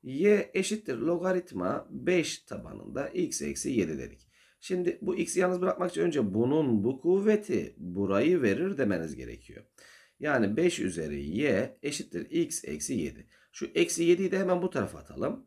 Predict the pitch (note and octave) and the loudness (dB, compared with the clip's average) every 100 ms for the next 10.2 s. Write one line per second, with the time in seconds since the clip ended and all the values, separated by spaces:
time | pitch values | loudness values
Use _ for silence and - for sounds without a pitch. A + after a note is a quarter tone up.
0 | _ _ _ - D#3 E3+ C3 B2 G2 G2+ | _ _ _ -2 -2 -2 0 2 4 2
1 | B2+ D#3 C3+ - G2 E2 D#2 - F2 D3 | 2 4 2 -2 -6 -6 -8 -8 -4 0
2 | B2+ F#2 A2 - _ D#3+ E3 A2 D3+ - | 0 2 -2 -2 _ -6 -4 -6 -4 -4
3 | - D3+ D3 D#3+ E3+ F#3 - F3+ G3 G3+ | -4 -6 -2 2 2 0 -2 0 2 2
4 | F3+ F3 F3+ F#3 E3+ C3 A#2+ G#2+ A#2 F3+ | 0 0 0 0 -2 -2 0 0 2 2
5 | G#3 F3 D#3+ F3+ - - - - D#3 F3+ | 0 0 -4 -4 -8 -20 -20 -2 2 4
6 | G#3 E3+ B2 C3+ F#3+ D3 A#2+ A2 A#2 E3+ | 4 4 2 4 6 6 4 4 2 0
7 | F#3 G3 - - - E2 C2 G#1 - A2+ | 0 -2 -4 -4 -4 -6 -8 -14 -12 -4
8 | D#3+ C#3 - C3+ F#3+ _ _ _ _ - | 0 0 0 -4 -6 _ _ _ _ -6
9 | D3 A#2 F#2 E2 E2+ - F2+ D#3 F3 E3+ | -4 -4 -2 0 -2 -4 -2 4 4 4
10 | - | -2